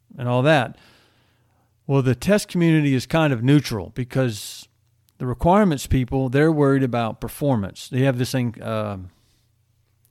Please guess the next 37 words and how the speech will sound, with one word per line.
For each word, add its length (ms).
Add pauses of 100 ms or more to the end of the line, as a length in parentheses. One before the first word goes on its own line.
(800)
uh, 140
performance, 680
schedule, 540
and 120
cost. 600
So 200
the 140
requirements 540
people, 580
they 140
don't 160
care 140
how 100
much 180
it 80
costs. 480
Not 160
really. 300
They 140
do, 240
but 140
they 100
don't. 340 (340)
They 160
want 240
to 80
see 280
it 100 (880)
perform. 560 (220)
So 160
performance, 480
schedule, 440
and 100
cost 380
is 120
their 120
priority. 580